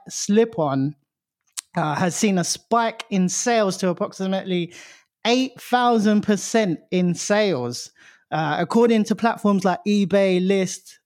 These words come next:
uh, Depop, Vinted, uh, their search criteria has seen a surge in results of up to ninety-five percent. And bear in mind, this is just a shoe that's full canvas sneaker,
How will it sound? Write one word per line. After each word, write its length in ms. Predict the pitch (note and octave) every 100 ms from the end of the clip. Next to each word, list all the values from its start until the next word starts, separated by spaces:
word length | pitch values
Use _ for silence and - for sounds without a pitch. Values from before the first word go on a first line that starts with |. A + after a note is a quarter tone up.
| -
uh, 380 | D#3 D3 C#3 C#3
Depop, 680 | C3+ F#3 F#3 F#3 F#3 D#3+ D#3+
Vinted, 680 | D3 F#3+ F#3 G3+ F3 D3+ C#3 _ _ _ _ -
uh, 240 | D#3+ D#3
their 240 | D#3+ G3 F#3+
search 420 | - A3 G3 -
criteria 680 | - F3+ F3 G3+ F3 E3 D#3+
has 260 | E3+ D#3
seen 240 | - F3+ D#3+
a 100 | C#3+
surge 500 | - - G3+ G3+ F#3
in 100 | F3
results 480 | E3+ D#3 E3 D#3 -
of 100 | D3+
up 160 | D3+ -
to 160 | D#3
ninety-five 800 | D3 E3 F#3 F3+ E3+ - D#3+ D#3
percent. 460 | D#3+ C#3+ F3+ D3 - _ _ - -
And 360 | E3 D#3+ D3+
bear 220 | G#3+ B3 B3
in 80 |
mind, 380 | A#3 A3+ G#3+ G#3
this 140 | G#3 G#3
is 100 | F3+
just 200 | F#3+ F#3
a 100 | E3
shoe 360 | - G3 F#3+
that's 240 | E3+ D3+ -
full 400 | - G#3 G3+ F#3+
canvas 540 | - G3 F#3 E3+ -
sneaker, 600 | - F#3 F3+ - F3+ E3+